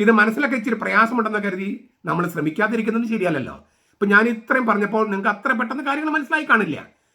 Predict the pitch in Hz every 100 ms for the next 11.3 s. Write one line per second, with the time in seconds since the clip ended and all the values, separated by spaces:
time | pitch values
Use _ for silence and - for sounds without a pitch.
0 | _ _ - 214 220 208 233 240 269 247
1 | 220 247 233 220 202 160 165 139 - _
2 | _ - 190 220 196 196 220 214 143 131
3 | 82 - _ _ 170 175 180 180 185 208
4 | 208 180 185 208 202 147 151 170 170 175
5 | 190 190 202 202 175 220 202 190 180 180
6 | 202 233 - _ 226 214 226 220 247 262
7 | 240 226 220 220 202 160 117 82 - _
8 | _ _ - 202 233 240 220 202 220 240
9 | 226 202 175 143 135 160 202 220 _ _
10 | _ 156 170 190 180 196 240 233 202 185
11 | 220 196 170